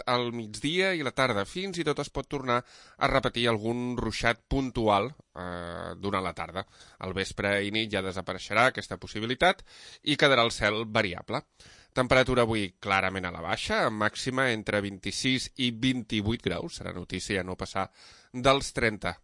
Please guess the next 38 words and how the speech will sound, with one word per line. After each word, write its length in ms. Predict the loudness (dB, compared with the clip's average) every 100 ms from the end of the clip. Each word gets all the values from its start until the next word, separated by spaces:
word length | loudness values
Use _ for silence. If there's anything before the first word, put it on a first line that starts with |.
| _ -20 -20 -20 -2 6
Vent 460 | 6 6 -2 0
variable, 420 | 0 4 4 4
amb 1040 | 2 4 4 2 -2 -4 -6 -6 -8 -8 -8
estones 460 | -4 -2 -2 -2 0
de 120 | 2 2
marinada 800 | -2 -2 -2 -2 0 2 2 0
a 40 | -2
migdia, 480 | -6 -4 2 2 2
però 140 | 2 0
en 60 | 0
general 380 | 2 4 2 2
vent 220 | 0 0 -14 -20 -10
molt 300 | 0 2 4
variable 400 | 4 4 2 2 2
de 80 | 2
direcció 320 | 0 -2 -4
i 20 |
fins 220 | -4 -8 -6
i 40 |
tot 140 | -6 -4
grans 260 | -2 -2 -2
estones 380 | -6 -8 -10
de 80 | -14
calma. 300 | -14 -14 -14 -18 _ -20 -18 -4
A 140 | 0
la 60 | 6
mar, 220 | 6 6
una 100 | 4
situació 360 | -2 -4 -6 -4
molt 160 | -4 0
plàcida, 400 | 0 0 -4 -4
amb 80 |
arrissada 400 | -4 -2 0 2
i 80 | 2
alguna 320 | 0 -2 -2
àrea 240 | 0 0 0
de 80 | 0
marejol. 480 | -2 0 2 0